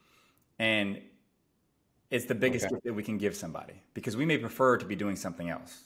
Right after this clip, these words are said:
Speaker 1: I mean, a lot of times we are. But if I'm present in that moment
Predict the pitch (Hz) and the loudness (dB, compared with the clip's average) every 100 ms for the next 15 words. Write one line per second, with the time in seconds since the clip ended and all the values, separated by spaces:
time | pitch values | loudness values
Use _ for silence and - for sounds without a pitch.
0 | - 107 110 143 113 107 101 87 80 - | -12 -6 -2 0 0 -2 -6 -4 -6 -6
1 | - _ _ _ _ _ _ _ _ _ | -10 _ _ _ _ _ _ _ _ _
2 | _ _ _ _ _ _ _ - 110 110 | _ _ _ _ _ _ _ -4 -2 -2
3 | 98 - 139 113 107 95 90 92 95 82 | -6 0 0 0 -2 -4 -4 -4 -4 -4
4 | - - | -8 -16